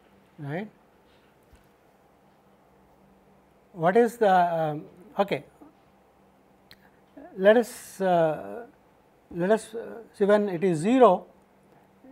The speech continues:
this is not defined, right, p by q, denominator could be anything. So, let us say, uh, or x is equal to zero, both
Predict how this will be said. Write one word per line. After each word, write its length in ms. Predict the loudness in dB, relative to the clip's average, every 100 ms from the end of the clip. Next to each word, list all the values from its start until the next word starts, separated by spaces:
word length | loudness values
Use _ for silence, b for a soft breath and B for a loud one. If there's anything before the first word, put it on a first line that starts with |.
| -20 -16
this 260 | -6 -4
is 140 | -2 -2
not 240 | -4 -4
defined, 420 | -6 -2 -2 -2
right, 240 | -6 -8 -10 _ -6
p 140 | -2
by 200 | 0 -2
q, 400 | -2 -4 -4 -10 -20 -20 -20 -18 -10
denominator 480 | -4 -2 -2 -4 -4
could 180 | -2
be 100 | 0
anything. 440 | 0 0 -2 -6 -10 _ b b b b
So, 80 | -2
let 160 | 0 0
us 100 | -2
say, 360 | -2 -2 -2 -6
uh, 520 | -6 -4 -4 -6 -10 -16 -20 -18 -18 -20 -20 -20 -18
or 540 | -10 0 2 2 0 -10
x 260 | -10 -8
is 100 | -6
equal 300 | -6 -4 -6
to 120 | -4 -6
zero, 300 | -6 -10 -16 _ _ _ _ _ -4
both 360 | 0 0 -2